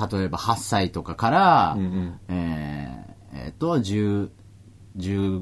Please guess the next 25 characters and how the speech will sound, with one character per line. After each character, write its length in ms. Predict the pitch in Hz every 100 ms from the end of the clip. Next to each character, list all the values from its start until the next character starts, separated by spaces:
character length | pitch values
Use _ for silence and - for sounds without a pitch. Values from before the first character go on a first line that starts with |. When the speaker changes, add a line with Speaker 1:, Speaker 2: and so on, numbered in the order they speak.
| 82
Speaker 1:
五、 120 | 104
六 160 | 104
歳 160 | 120 131
と 100 | 113
か、 240 | 85 73 - -
Speaker 2:
う 60 | 95
ん。 120 | 90
Speaker 1:
そ 120 | 87
こ 80 | -
ら 100 | 110
辺 460 | 104 101 95 92 82 - - -
で 340 | - 117 107
い 80 | 113
い 60 | 123
わ 100 | 90
け 100 | 85
じ 80 | 80
ゃ 40 |
ん、 40 |
九 180 | 82 98
十 180 | 85 90
年 200 | 87 85
代 140 | 78
っ 20 | 71
て。 240 | 67 69